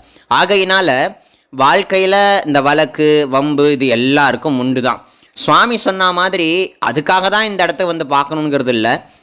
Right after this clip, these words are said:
மிகவும் புராதனமான ஆலயம். அதுவும் இல்லாம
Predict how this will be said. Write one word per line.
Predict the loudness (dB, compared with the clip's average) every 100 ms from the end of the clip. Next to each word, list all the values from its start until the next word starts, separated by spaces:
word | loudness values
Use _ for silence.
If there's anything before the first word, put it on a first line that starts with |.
| -4
மிகவும் | 0 2 2 2 2
புராதனமான | 2 2 0 0 0
ஆலயம். | 2 2 0 0 -4 -10 -20 -10 -2
அதுவும் | 0 2 2
இல்லாம | 4 4 2 2 2 0